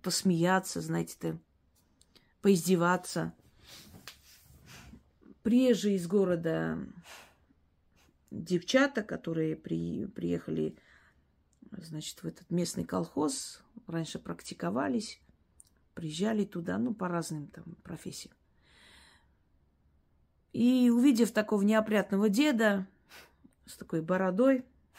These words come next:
начали смеяться над ним, мол, как домовой, из какого века пришел.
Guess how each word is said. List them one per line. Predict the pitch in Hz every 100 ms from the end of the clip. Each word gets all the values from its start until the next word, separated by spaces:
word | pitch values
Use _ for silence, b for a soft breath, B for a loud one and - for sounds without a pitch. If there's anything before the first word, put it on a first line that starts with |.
| - _ _ _ _ _ _ _ _ _ _ b b b b b b -
начали | 214 214 196 185 175 170 165 -
смеяться | - - 208 202 202 160
над | 160 165
ним, | 160
мол, | 156 156 156 -
как | 170 160
домовой, | 160 160 160 190 247 233
из | 190
какого | - 170 175 165
века | 160 170 170
пришел. | 156 165 160 - 254 240